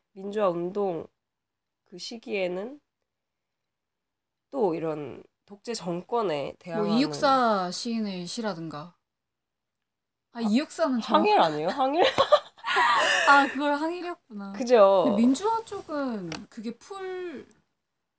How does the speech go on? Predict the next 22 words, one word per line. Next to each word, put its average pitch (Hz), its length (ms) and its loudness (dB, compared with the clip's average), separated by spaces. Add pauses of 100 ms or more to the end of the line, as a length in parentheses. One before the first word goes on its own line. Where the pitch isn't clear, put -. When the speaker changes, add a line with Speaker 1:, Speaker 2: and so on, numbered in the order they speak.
(280)
Speaker 2:
그 254 280 -10
누구 208 260 -8
시인 294 280 -6
누구 185 180 -6
있지? 196 340 -14 (360)
Speaker 1:
풀? 294 180 -20 (440)
Speaker 2:
어. 196 220 -20 (800)
풀로 359 720 -2
Speaker 1:
아. - 40 -10
Speaker 2:
그 247 60 -4
민중을 233 520 0
표현한. 214 640 -4
Speaker 1:
그쵸. 190 680 -16 (1300)
Speaker 2:
아, - 220 -20
이름 233 180 -2
잘 214 160 -4
모르겠네요. 185 480 -6
Speaker 1:
네, 185 300 -6
찾아보도록 208 680 -14
합시다. - 260 -14
<laughs> - 560 -16 (600)
근데 311 160 4